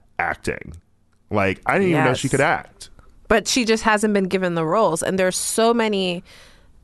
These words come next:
Speaker 2: female actresses like that in Black Hollywood. Um, another person who comes to mind for me is Regina Hall, you know, like, an incredible comedic actress, but she hasn't been given,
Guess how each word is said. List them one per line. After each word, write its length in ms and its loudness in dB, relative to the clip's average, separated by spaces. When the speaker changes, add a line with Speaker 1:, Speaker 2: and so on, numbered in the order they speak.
Speaker 2:
female 480 2
actresses 640 -4
like 180 -6
that 340 -2
in 140 -4
Black 300 -6
Hollywood. 560 -4
Um, 320 0
another 300 2
person 280 0
who 60 -2
comes 220 -2
to 100 -4
mind 220 -2
for 100 -4
me 160 -4
is 140 -4
Regina 340 -2
Hall, 380 -2
you 120 -2
know, 260 -2
like, 500 -2
an 100 2
incredible 600 2
comedic 400 0
actress, 500 -2
but 180 -4
she 140 -2
hasn't 340 0
been 140 0
given, 600 -2